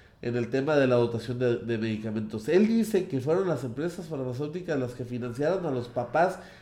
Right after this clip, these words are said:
que fueron a tomar el aeropuerto internacional de la Ciudad de México, que ellos mismos produjeron el video de este niño que pedía, le pedía ayuda al presidente, que no se quería morir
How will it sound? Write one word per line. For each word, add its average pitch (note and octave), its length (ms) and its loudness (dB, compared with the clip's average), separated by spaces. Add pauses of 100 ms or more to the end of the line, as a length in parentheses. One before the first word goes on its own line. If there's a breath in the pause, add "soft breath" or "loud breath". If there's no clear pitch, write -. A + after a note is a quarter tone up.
(160 loud breath)
que C3+ 100 0
fueron D#3 260 2
a D#3+ 120 -4
tomar C#3+ 420 0
el C3+ 100 2
aeropuerto B2+ 480 2
internacional B2+ 760 -4
de D3 80 -2
la B2+ 80 0
Ciudad B2+ 240 0
de C#3 80 0
México, D3+ 440 -6
que C#3 360 2
ellos F3+ 300 6
mismos F#3+ 380 0 (360 loud breath)
produjeron E3 600 10
el F#3 100 6
video D#3+ 300 6
de G3 60 8
este F#3+ 180 0
niño F3+ 320 -2
que E3 100 -4
pedía, D#3+ 540 4
le D#3+ 100 4
pedía C#3 300 4
ayuda F#3+ 360 6
al - 80 2
presidente, D3 540 -4
que - 100 -10
no D3+ 120 0
se G3+ 140 -8
quería E3+ 240 2
morir D#3 420 0